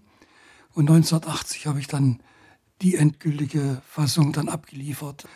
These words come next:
Einige Abbildungen sind dann noch von vierundsiebzig in dem Buch drin. Und der Rest ist dann, wie es dann endlich siebenundachtzig erschienen ist, noch beim Umbruch noch dazugekommen. Also, das ist eine immense Arbeit eigentlich, weil das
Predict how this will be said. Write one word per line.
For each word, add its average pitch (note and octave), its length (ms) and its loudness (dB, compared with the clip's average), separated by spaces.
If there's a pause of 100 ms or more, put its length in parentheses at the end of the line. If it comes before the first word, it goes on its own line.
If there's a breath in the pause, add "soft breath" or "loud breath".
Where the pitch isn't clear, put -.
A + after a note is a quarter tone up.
(120 loud breath)
Einige F3 340 4
Abbildungen D#3 380 2
sind D#3 220 4
dann D#3 100 2
noch D#3+ 140 2
von C#3+ 180 -4
vierundsiebzig F3 800 2
in E3+ 100 0
dem F3 140 -4
Buch - 240 -4
drin. F3+ 320 2 (760 soft breath)
Und D3 420 0
der D#3 140 2
Rest - 280 0
ist C#3 200 -2
dann, D#3+ 340 4
wie E3+ 80 0
es D3+ 100 -2
dann D#3+ 160 -2
endlich D#3 400 0
siebenundachtzig E3+ 1040 2
erschienen E3 580 4
ist, - 380 -4 (400 soft breath)
noch D#3+ 300 0 (140)
beim D#3 200 -2
Umbruch D#3 500 2
noch - 160 -4
dazugekommen. C#3+ 720 -4
Also, D3 160 -2 (480 loud breath)
das D#3+ 120 -8
ist D#3 60 0
eine A3+ 80 4
immense D#3+ 520 6
Arbeit C3 460 -6
eigentlich, C3 460 -4
weil C3+ 160 0
das B2 380 -4